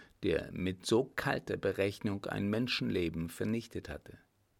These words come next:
Was Müller betrifft, so konnte er lange Zeit keinen Schlaf finden. Dieser erste Tag auf Autry war einer der ereignisreichsten seines Lebens gewesen.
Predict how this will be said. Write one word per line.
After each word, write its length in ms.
Was 320
Müller 380
betrifft, 840
so 220
konnte 360
er 120
lange 380
Zeit 480
keinen 340
Schlaf 320
finden. 580
Dieser 360
erste 480
Tag 400
auf 160
Autry 640
war 180
einer 360
der 240
ereignisreichsten 1300
seines 480
Lebens 440
gewesen. 600